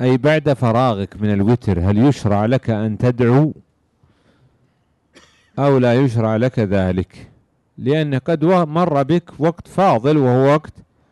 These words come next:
القنوت. فقال طائفة: يستحب أن يقول: "سبحان الملك القدوس" ثلاث مرات، يجهر بالثالثة،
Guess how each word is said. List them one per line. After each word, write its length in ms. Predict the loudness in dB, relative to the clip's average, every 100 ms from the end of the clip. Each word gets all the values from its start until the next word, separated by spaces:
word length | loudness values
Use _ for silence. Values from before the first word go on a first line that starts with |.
| _ _ _ -6
القنوت. 640 | -4 -2 0 0 -2 -6 -20 -20 _ _ _ _ _ _ _ _ _ _ _ _ _
فقال 460 | -12 -4 -2 -2 -2
طائفة: 640 | -2 0 -2 0 -2 -2 -6 _ _ _ _ _ _ _ _ _ _ _ _ _ _ _ _ _ _ _ _ _ _
يستحب 640 | -4 -4 -4 -4 -2 -2 0
أن 140 | -2
يقول: 380 | 0 -2 0 0
"سبحان 440 | -2 -4 -4 -2
الملك 460 | -2 -2 0 -2 0
القدوس" 680 | -2 0 -2 0 2 2 0
ثلاث 400 | -2 2 0 0
مرات، 600 | -4 -2 -2 0 -2 -2
يجهر 680 | 0 0 0 2 2 0 -6 _ _ _ _ _ -4
بالثالثة، 880 | -4 0 -2 0 -2 -2 -2 -2